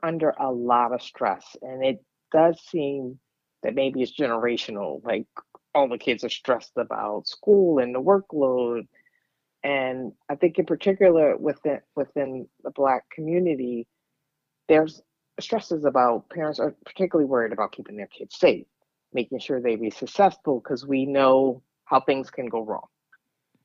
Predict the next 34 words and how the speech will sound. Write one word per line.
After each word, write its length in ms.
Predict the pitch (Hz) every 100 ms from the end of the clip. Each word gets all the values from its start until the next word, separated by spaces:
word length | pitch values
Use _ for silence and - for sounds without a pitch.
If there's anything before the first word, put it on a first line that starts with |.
| -
um, 180 | 131 120
very 240 | 180 165
easily. 420 | 151 - 87 69 - _ - _
And, 340 | 131 131 123 123
um, 540 | - 127 123 123 117 113 _ _ -
and 180 | 139
s-, 80 | -
but 240 | - 147 -
those 320 | 175 185 -
pressures, 600 | - 196 190 - 160 139
and 120 | -
particularly 480 | 185 - 302 320 294 -
for 100 | 208
certain 400 | - 170 - 165
kids, 300 | - 160 127
like, 180 | 143 -
certain 360 | 240 - 247
kids 540 | 214 - 196 185 - - _ _ _ -
may 160 | 170
need 220 | 170 180 185
a 80 |
little 580 | 175 185 175 175 170 170 170 - _ _ _ _ _ 196
direction 480 | 165 185 185 220
in 100 | 202
that 200 | 196 196
way, 380 | 190 202 202 202 196
but 160 | 202
some 220 | 202 254 262
kids 340 | - 214 185 -
are 100 | 160
worriers, 720 | 147 156 143 113 - - - _ _ _ _ _ _ _ -
or 260 | - 170 165
they 120 | 175
s-, 180 | 170 -